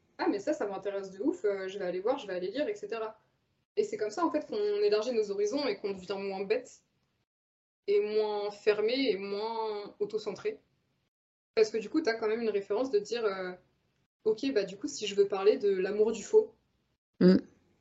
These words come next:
Speaker 1: Je dis, « Ah, mais du coup, je sais qui en a déjà parlé. Bah, je vais aller voir ce qu'elles ont dit dessus. » Une fois que je l'ai lu, je me dis, « Ah, mais je vais aller voir ce qu'elles ont dit dessus, » parce que des fois, t'as des représentations qui te paraissent correctes.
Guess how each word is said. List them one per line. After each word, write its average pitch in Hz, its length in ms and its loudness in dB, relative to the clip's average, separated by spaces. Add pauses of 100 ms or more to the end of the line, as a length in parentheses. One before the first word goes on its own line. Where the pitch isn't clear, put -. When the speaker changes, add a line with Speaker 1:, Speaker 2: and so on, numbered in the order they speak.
(360)
Speaker 1:
Je 208 60 -8
dis, « 202 120 -4
Ah, 285 80 -2
mais 269 100 2
du 220 120 -10
coup, 320 80 4
je 226 100 2
sais 285 140 -4
qui 254 120 -8
en 220 100 -2
a 208 60 2
déjà 208 240 2
parlé. 254 240 -2 (260)
Bah, 196 100 -4
je 196 100 -4
vais 202 60 2
aller 208 100 6
voir 202 140 2
ce - 40 -12
qu'elles 202 200 2
ont 208 40 0
dit 233 120 -2
dessus. » 254 340 -6 (140)
Une 202 80 -4
fois 214 100 0
que 214 120 -2
je 208 60 -6
l'ai 415 100 2
lu, 320 100 0
je 220 80 0
me 208 120 0
dis, « 208 120 0
Ah, 415 140 -8
mais 214 140 0
je 202 80 -2
vais 208 60 8
aller 226 80 4
voir 302 120 0
ce - 60 -10
qu'elles 220 140 -2
ont 214 40 -2
dit 214 120 -8
dessus, » 247 260 -6
parce 208 140 4
que 196 260 0 (460)
des 208 60 0
fois, 277 100 -2
t'as 247 100 2
des 202 80 2
représentations 202 500 0
qui 269 100 -6
te - 60 -20
paraissent 185 240 -10
correctes. - 440 -8